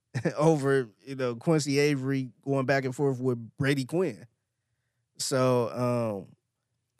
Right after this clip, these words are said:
yeah, man, it's a lot going, I don't know what's gonna happen, to be honest, man. Um,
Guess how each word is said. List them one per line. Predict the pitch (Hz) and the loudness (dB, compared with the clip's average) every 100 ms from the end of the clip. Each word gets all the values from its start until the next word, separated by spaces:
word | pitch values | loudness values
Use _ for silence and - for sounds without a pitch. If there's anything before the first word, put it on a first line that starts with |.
| _ _ | _ _
yeah, | 160 170 | 4 4
man, | 151 - | 2 2
it's | 196 | 2
a | 202 | 4
lot | 147 139 131 | 4 4 2
going, | 143 | 2
I | 135 202 | 4 2
don't | 175 | 2
know | 127 | 0
what's | 113 135 | 0 0
gonna | 127 123 127 | 0 0 2
happen, | 127 120 117 | 2 0 -4
to | |
be | 113 120 | -2 0
honest, | 123 127 123 120 | 2 2 0 -2
man. | 127 127 127 123 - - | -2 0 0 -2 -8 -8
Um, | 120 120 117 117 110 123 | -4 -2 -2 -4 -6 -10